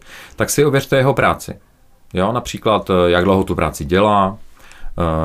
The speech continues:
jaké má k tomu třeba zázemí. Rozhodně to, že vám zavolá po letech starý kamarád,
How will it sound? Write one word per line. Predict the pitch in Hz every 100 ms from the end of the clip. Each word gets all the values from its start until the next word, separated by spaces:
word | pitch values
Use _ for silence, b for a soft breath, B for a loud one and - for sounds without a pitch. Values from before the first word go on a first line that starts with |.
| 78 78
jaké | 82 87 - 87
má | 87
k | -
tomu | 87 80
třeba | 82 82
zázemí. | 78 87 95 101 104 98 95 92 - B B B
Rozhodně | 98 107 131
to, | 123 120
že | 113
vám | 113 107
zavolá | 104 95 107 104
po | -
letech | 98 95 101
starý | - 104
kamarád, | 95 95 110 117 92 92